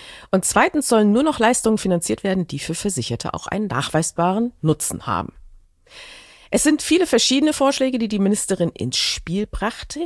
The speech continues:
Hier nennen wir jetzt mal nur einige davon. Dazu gehört die schrittweise Einführung eines verpflichtenden Zweitmeinungsverfahrens im stationären Bereich,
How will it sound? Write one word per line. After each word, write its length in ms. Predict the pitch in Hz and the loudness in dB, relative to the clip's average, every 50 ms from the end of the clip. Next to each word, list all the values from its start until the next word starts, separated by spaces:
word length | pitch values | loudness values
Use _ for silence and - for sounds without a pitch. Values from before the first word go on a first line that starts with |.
| 320 - | -8 -8
Hier 260 | - - 214 220 208 | -6 -2 0 2 2
nennen 220 | 180 170 190 185 | 2 2 2 0
wir 80 | 165 160 | 0 -2
jetzt 180 | 160 - - | -4 -4 -4
mal 140 | - 143 143 | -4 -2 -2
nur 260 | 131 131 135 135 139 - - - - - - | 0 0 -2 -2 -4 -8 -14 -20 -10 0 4
einige 300 | 156 170 170 147 117 117 | 6 6 6 6 2 0
davon. 340 | 104 107 - - 139 214 381 _ _ _ _ _ _ _ | -2 -4 -2 -2 -4 -4 -4 _ _ _ _ _ _ _
Dazu 320 | - - 262 269 - - 247 | 2 2 2 2 0 -2 0
gehört 500 | 277 - 160 165 165 165 160 - - - | 0 2 2 4 2 2 0 -2 -4 -4
die 100 | 151 135 | -2 -2
schrittweise 580 | - - - - - - 143 135 139 - - | -2 -2 -4 -6 -4 0 0 0 2 2 0
Einführung 360 | - 147 165 - 160 143 135 - | -2 -2 -2 -2 -2 -2 -2 -4
eines 280 | - 127 123 127 - - | -4 -6 -4 -4 -6 -6
verpflichtenden 920 | - 135 - _ - - - - 190 - - - - - 175 147 143 135 | -6 -8 -8 _ -14 -12 -8 -4 -4 -4 -4 -4 -4 -2 0 0 0 0
Zweitmeinungsverfahrens 1160 | - - - - 156 277 330 - - 139 135 139 135 127 - - 123 - - 127 127 123 - - | -2 -4 -2 2 2 2 2 0 0 2 2 2 2 0 0 -2 -2 0 0 0 0 0 -2 -4
im 80 | 127 | -6
stationären 560 | - - - 117 - - 120 123 147 170 127 | -6 -6 -6 -6 -6 -4 -2 0 0 0 0
Bereich, 500 | - - - - - - 320 - - - | -2 -6 -8 -6 -4 -4 -4 -6 -8 -16